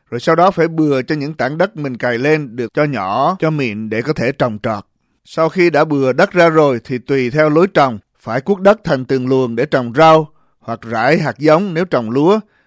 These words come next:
rồi phải tưới nước, rồi phải bón phân, rồi phải làm cỏ, rồi phải xịt sâu, phải đuổi chim, đuổi quạ, phải chờ cho bông lúa lớn, rồi canh ăn trộm thường đến gặt lén ban đêm,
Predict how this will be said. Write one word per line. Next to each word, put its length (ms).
rồi 140
phải 200
tưới 240
nước, 460
rồi 140
phải 180
bón 240
phân, 400
rồi 160
phải 160
làm 280
cỏ, 480
rồi 120
phải 180
xịt 220
sâu, 460
phải 220
đuổi 360
chim, 280
đuổi 260
quạ, 380
phải 140
chờ 300
cho 160
bông 240
lúa 160
lớn, 400
rồi 140
canh 200
ăn 180
trộm 540
thường 240
đến 220
gặt 220
lén 280
ban 160
đêm, 260